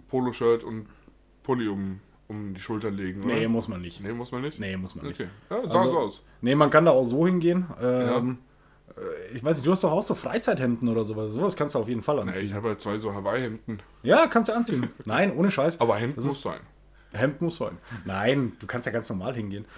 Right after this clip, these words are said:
Speaker 1: Ja.
Speaker 2: Das ist, äh, tatsächlich ein gutes Restaurant und was ich eigentlich nur, ich wollte nur kurz Werbung machen, weil da vom, ähm, wie soll ich das sagen? Vom schwangeren Allzeitrentner, äh, der Bruder dort arbeitet.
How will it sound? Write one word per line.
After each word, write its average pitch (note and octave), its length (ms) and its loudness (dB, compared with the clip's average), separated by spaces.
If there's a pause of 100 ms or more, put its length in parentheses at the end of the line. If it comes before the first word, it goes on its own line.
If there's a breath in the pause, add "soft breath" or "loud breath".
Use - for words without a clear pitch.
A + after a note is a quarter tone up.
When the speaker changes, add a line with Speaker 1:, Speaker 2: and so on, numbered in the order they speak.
Speaker 1:
Ja. G#2 100 -8
Speaker 2:
Das A#2+ 120 0
ist, C3+ 180 2
äh, B2+ 540 8
tatsächlich C3 420 -2
ein C3 80 -2
gutes D3 300 -4
Restaurant C3 480 2
und B2 180 -4
was B2 160 -2
ich B2+ 120 -6
eigentlich A#2+ 220 -8
nur, B2 420 0
ich - 180 -10
wollte D3 220 4
nur D3 100 2
kurz C3 220 -2
Werbung C3 220 2
machen, C3+ 300 0
weil A#2 220 0
da A#2 340 0
vom, A#2 500 -2 (100)
ähm, G#2+ 500 -4 (640 soft breath)
wie F#2+ 80 -16
soll G#2 80 -6
ich A2 60 -8
das A2+ 120 -8
sagen? D#3+ 320 -2 (440 soft breath)
Vom E3 200 0
schwangeren E3 560 2
Allzeitrentner, D3+ 880 0 (240 loud breath)
äh, B2 220 4
der C3 140 6
Bruder D3 440 8
dort B2+ 180 8
arbeitet. D3+ 480 8